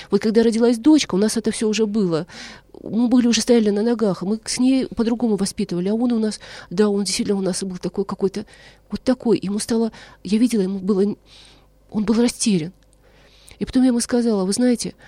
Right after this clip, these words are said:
когда он говорил о дочке, он говорил с очень большой любовью. Я говорила: «А вы сыну сказали своему, что вы его любите? Вы когда-нибудь ему говорили?» А он растерялся и сказал: «Нет».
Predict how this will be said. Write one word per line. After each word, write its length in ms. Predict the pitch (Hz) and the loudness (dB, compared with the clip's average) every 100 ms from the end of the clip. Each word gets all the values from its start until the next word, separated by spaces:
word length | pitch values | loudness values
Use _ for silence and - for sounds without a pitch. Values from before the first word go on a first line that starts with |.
| - - - _ _ _ - _ - | -20 -20 -20 _ _ _ -20 _ -4
когда 220 | 208 226 | 0 2
он 100 | 226 | 4
говорил 340 | 214 214 226 | 4 4 0
о 60 | 226 | 0
дочке, 320 | 220 262 - | 0 -2 -2
он 80 | 190 | -2
говорил 260 | 196 214 226 | 0 0 -2
с 80 | |
очень 180 | 208 208 | -4 -4
большой 260 | 202 - 214 | -2 -2 -2
любовью. 340 | 220 196 180 | -2 0 0
Я 80 | 160 | -2
говорила: 460 | 220 220 220 196 - | 0 0 0 -2 -2
«А 60 | 196 | -4
вы 100 | 220 | -4
сыну 280 | - 220 | -2 -2
сказали 440 | 190 208 226 262 226 | -2 -2 2 2 2
своему, 300 | - 185 180 | -2 -4 -4
что 180 | - 190 | -4 -2
вы 80 | 190 | 0
его 120 | 190 | 0
любите? 440 | 190 180 170 - | 0 -2 -4 -6
Вы 60 | 160 | -4
когда-нибудь 360 | 202 233 226 | 2 4 4
ему 140 | 202 214 | 2 0
говорили?» 560 | 208 208 214 240 202 - _ _ _ _ _ _ - | 2 2 2 0 -2 -8 _ _ _ _ _ _ -4
А 80 | 190 | 0
он 100 | 196 | 0
растерялся 600 | 196 214 214 240 226 202 | 0 0 2 0 -2 -8
и 20 | |
сказал: 380 | - 190 190 180 | -8 -8 -4 -2
«Нет». 340 | 180 175 - | -2 -2 -6